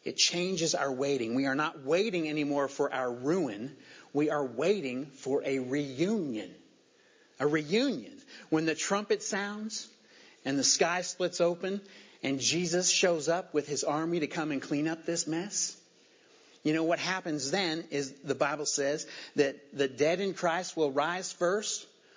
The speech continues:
and then we who are alive will be caught up together with them in the air, and we will meet Jesus in the air, and then to get, and then be with him forever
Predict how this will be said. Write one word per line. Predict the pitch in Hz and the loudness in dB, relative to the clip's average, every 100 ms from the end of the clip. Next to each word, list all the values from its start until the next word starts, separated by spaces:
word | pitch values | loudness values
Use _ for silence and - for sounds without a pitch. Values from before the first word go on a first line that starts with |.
| - - 135 | -20 -10 -2
and | 147 | 0
then | 143 139 - | 0 -2 -2
we | 131 196 | 2 2
who | 180 185 | 4 4
are | 160 | 4
alive | 147 139 151 170 196 233 - | 2 2 0 -2 -4 -8 0
will | 147 | 2
be | 160 | 2
caught | 151 180 180 | 0 2 2
up | 190 - | 2 -2
together | 160 165 185 | 0 2 2
with | 165 147 | 0 0
them | 170 175 | 0 0
in | |
the | 160 135 | 0 2
air, | 160 196 | 2 0
and | 147 | -2
we | 143 | -2
will | 139 131 | 0 0
meet | 139 170 147 | 2 0 -2
Jesus | 151 156 120 120 - - - - - - - - - | 0 0 0 -2 0 -2 -4 -16 -20 -20 -20 -16 -6
in | 123 120 | -4 -2
the | 113 110 110 | -2 -4 -4
air, | 101 90 92 - _ _ _ _ _ _ _ | -4 -8 -12 -20 _ _ _ _ _ _ _
and | 110 113 | -6 -2
then | 113 | -2
to | 107 107 | -4 -2
get, | 117 120 - | -2 -2 -4
and | 220 127 113 | -8 -6 -4
then | 123 113 | -4 -2
be | 120 120 | -4 -4
with | 117 123 | -6 -6
him | 117 117 | -4 -4
forever | 113 117 139 113 | -2 -4 -6 -10